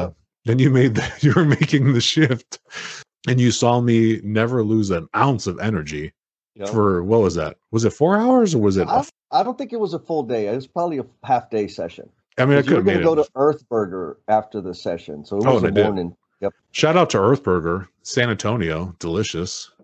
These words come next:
Speaker 2: And then we bounced around and we've seen each other at a bunch of Lean Construction Institute events. And I think, uh, I noticed you are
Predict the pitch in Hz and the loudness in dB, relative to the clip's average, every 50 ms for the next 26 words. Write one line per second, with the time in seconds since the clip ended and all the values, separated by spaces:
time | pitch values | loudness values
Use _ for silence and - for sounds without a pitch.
0 | - - 104 110 110 110 110 117 107 101 - 107 113 123 117 - - 110 107 110 | -8 -2 0 2 4 4 4 2 2 2 2 2 2 2 0 -2 -2 0 2 2
1 | 107 117 117 107 98 92 90 - - 110 107 104 98 - 110 101 104 101 98 95 | 2 2 2 2 2 2 0 0 0 0 0 0 2 2 2 2 4 4 2 2
2 | 87 82 85 95 95 92 - 95 87 95 95 92 - 95 - - 98 90 - - | 0 0 0 0 0 0 0 -2 0 0 0 0 0 -2 -4 -4 -4 -4 -4 -4
3 | 92 90 - - 98 85 78 80 85 98 131 135 - - 85 80 80 - _ _ | -6 -6 -6 -6 -6 -6 -4 -4 -4 -4 -4 -4 -4 -6 -6 -6 -6 -10 _ _
4 | _ _ _ _ _ _ _ _ _ _ _ - 95 95 - - 113 110 101 - | _ _ _ _ _ _ _ _ _ _ _ -14 -14 -6 -2 0 2 2 0 0
5 | - 101 98 90 90 85 82 80 80 73 - - _ _ _ - - 107 107 110 | -2 0 0 0 0 -2 -2 -4 -6 -8 -10 -12 _ _ _ -4 -2 0 2 4
6 | 113 120 123 117 - - - 113 107 104 98 - - | 4 4 4 2 0 0 2 2 4 4 2 0 -2